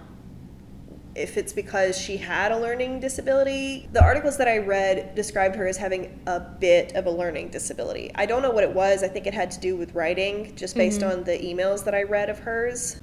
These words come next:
Speaker 1: But again, that doesn't negate the fact that she murdered or had a hand in murdering
Speaker 2: Murdering,
Speaker 1: people.
Speaker 2: yeah.
Speaker 1: Apparently, Janelle's parents coddled her and were very protective. She was not allowed to have a boyfriend until she was, like, they moved to Mountain City, Tennessee.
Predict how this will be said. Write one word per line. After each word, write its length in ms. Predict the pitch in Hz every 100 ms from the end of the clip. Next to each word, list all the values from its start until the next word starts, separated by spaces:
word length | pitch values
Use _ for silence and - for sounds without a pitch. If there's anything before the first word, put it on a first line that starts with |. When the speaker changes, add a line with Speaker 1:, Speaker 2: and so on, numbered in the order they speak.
| -
Speaker 1:
But 100 | 202
again, 280 | 226 196 - - - - - -
that 160 | 185 175
doesn't 240 | 180 -
negate 260 | 196 190 -
the 60 |
fact 440 | - 110 110 - -
that 280 | 180 185 -
she 520 | - 190 196 202 190 185 - - - - - - - - - - -
murdered 480 | 285 262 180 196 -
or 140 | 202
had 240 | 185 208 214
a 40 |
hand 300 | 233 285 190
in 240 | 180 170 190 - - -
murdering 320 | 185 156 190
Speaker 2:
Murdering, 220 | 220 208
Speaker 1:
people. 420 | 220 214 220 220 226
Speaker 2:
yeah. 60 | -
Speaker 1:
Apparently, 360 | 247 277 262 247
Janelle's 380 | 214 214 202 208
parents 360 | 208 185 -
coddled 420 | - 185 175 180
her 200 | - 139
and 160 | 170 180
were 120 | 175
very 340 | 180 180 165 170
protective. 560 | 202 - - - -
She 260 | - - 254
was 160 | 277 269
not 180 | 220
allowed 180 | 214 202
to 60 | 202
have 120 | 208
a 40 | 180
boyfriend 440 | 180 180 165 160
until 260 | 170 - -
she 200 | - 165
was, 420 | 165 151 - - -
like, 180 | 180 -
they 100 | 185
moved 320 | 170 156 -
to 60 | 165
Mountain 300 | 165 143 143
City, 260 | - -
Tennessee. 420 | - 165 - -